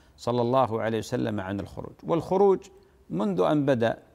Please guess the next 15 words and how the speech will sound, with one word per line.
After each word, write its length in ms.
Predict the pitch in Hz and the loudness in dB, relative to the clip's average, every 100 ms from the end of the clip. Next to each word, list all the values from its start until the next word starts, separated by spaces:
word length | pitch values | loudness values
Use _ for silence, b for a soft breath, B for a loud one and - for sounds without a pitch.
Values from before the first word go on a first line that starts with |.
| _ _ _ - | _ _ _ 0
وإلى 420 | 151 185 180 170 | 2 4 4 6
يومنا 520 | 165 160 156 156 - | 4 4 2 2 0
لم 240 | 151 175 190 | 0 2 4
يفلح 480 | 180 - 123 - 131 | 2 2 0 0 -2
هؤلاء 300 | 135 139 135 | 2 0 2
الذين 420 | 127 117 107 92 | 0 2 0 -2
خرجوا، 440 | - 107 98 - _ _ - | -4 -4 -4 -12 _ _ -8
بل 220 | 131 143 | -2 0
جروا 320 | 147 180 160 135 | 2 2 2 2
على 180 | 147 | 0
الأمة 340 | 147 170 160 143 | 0 -2 0 0
ويلات. 480 | 131 120 107 - - - | 2 2 0 -2 -16 -4
لماذا؟ 420 | 143 143 110 98 - b b b | 0 2 2 -2 -10 b b b
لأنه 240 | 131 147 | -4 0
أرادوا 580 | 143 156 190 190 165 175 | 2 4 6 4 2 -6